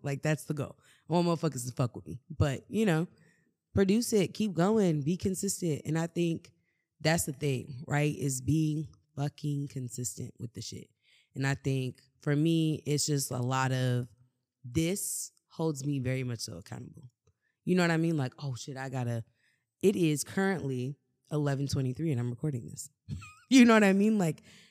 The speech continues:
there's no excuse. I'm in my apartment. All the lights are off. I got the ring light on, camera set up, on my phone, boom, iPad hooked up. My, you know what I mean? Like, there's no excuse. You can get this done. And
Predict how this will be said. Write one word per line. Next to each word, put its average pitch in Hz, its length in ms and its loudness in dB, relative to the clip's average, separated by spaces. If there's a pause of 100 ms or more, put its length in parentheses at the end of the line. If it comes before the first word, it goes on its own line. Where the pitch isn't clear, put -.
(120)
there's 196 260 8
no 156 300 4
excuse. - 600 -2
I'm 139 120 2
in 170 100 2
my 214 120 0
apartment. 180 500 0
All 160 100 0
the 185 60 2
lights 170 240 0
are - 100 -6
off. 143 180 -4
I - 60 -10
got 147 160 -6
the 147 80 -6
ring 151 180 -4
light 147 160 -4
on, 135 200 -4
camera 147 480 -2 (260)
set 160 280 -2
up, 139 220 -2 (300)
on 151 140 -2
my 170 140 0
phone, 143 460 0 (280)
boom, 143 320 2 (160)
iPad 156 600 2
hooked 170 280 0
up. 160 220 2
My, 135 200 0
you 226 140 8
know 254 60 10
what 247 100 12
I 233 80 6
mean? 247 300 0
Like, 175 280 0 (320)
there's 208 220 4
no 190 260 4
excuse. 135 460 0
You 190 80 0
can 180 160 -2
get 156 200 0
this 131 200 0
done. 120 340 -2 (440)
And 147 360 0